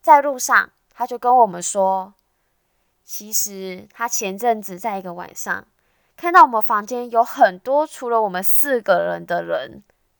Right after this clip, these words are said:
在房间里面来回跑来跑去。”我听到之后，跟他对一对当时的景象，原来那天晚上，除了我之外，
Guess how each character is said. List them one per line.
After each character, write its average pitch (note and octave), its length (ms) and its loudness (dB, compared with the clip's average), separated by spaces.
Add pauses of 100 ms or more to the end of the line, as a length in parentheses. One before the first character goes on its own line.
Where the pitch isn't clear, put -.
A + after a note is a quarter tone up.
(320)
在 G4 160 0
房 C#4+ 180 2
间 D#4+ 160 -2
里 C4 100 -6
面 B3+ 160 -4
来 B3+ 380 6
回 D#4 180 6
跑 D#4 240 6
来 G#3 160 0
跑 - 220 -6
去。” - 320 -16 (800)
我 A3+ 120 -10
听 D#4+ 200 -10
到 F4 160 2
之 C4+ 180 -4
后， C4 340 4 (100)
跟 A#3+ 120 -12
他 A#3+ 140 -2
对 A#3 280 -2
一 - 20 -10
对 G#3 200 0
当 A#3 260 -4
时 A#3+ 140 -8
的 F#3+ 120 -4
景 F#3 260 -16
象， - 240 -14 (680)
原 B3 160 -10
来 C4+ 100 -2
那 E4 160 2
天 D#4+ 180 -2
晚 A#3 220 2
上， - 340 -4 (120)
除 - 180 -12
了 G#3+ 100 0
我 G3+ 200 2
之 G3+ 240 -6
外， G3+ 320 -4